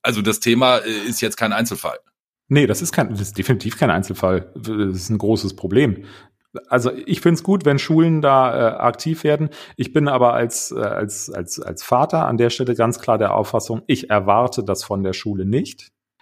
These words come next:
Speaker 2: Ich, ich begrüße es, wenn sie's tut und ich unterstütze das auch.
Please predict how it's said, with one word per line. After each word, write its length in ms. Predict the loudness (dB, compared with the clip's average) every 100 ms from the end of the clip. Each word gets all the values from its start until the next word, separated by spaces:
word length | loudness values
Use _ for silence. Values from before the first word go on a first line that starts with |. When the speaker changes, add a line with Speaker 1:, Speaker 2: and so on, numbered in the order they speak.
| _ 0
Speaker 2:
Ich, 160 | 0 -2
ich 120 | -2
begrüße 540 | 0 4 4 4 2
es, 240 | 2 2 2
wenn 180 | 2 2
sie's 200 | -2 0
tut 280 | 0 0
und 140 | 0 -2
ich 160 | -2
unterstütze 960 | -6 -8 -6 -2 0 0 0 0 0 -2
das 180 | -2 0
auch. 380 | 4 2 0